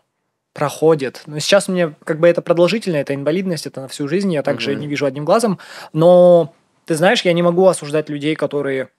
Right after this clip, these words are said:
Speaker 1: ходят по, ну, таким, э, скажем так, недоказательным практикам
Speaker 2: Мгм.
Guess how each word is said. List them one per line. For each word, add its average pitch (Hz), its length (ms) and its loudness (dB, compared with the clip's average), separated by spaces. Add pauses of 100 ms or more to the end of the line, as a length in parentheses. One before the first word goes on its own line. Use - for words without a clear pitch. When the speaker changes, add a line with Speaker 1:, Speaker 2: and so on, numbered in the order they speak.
(280)
Speaker 1:
ходят 151 480 -2
по, 143 500 0 (160)
ну, 151 160 -8
таким, 135 400 -6 (220)
э, 120 460 -8 (360)
скажем 127 380 -4
так, - 160 -10
недоказательным 143 720 -2 (340)
практикам 185 480 -2
Speaker 2:
Мгм. 147 440 -8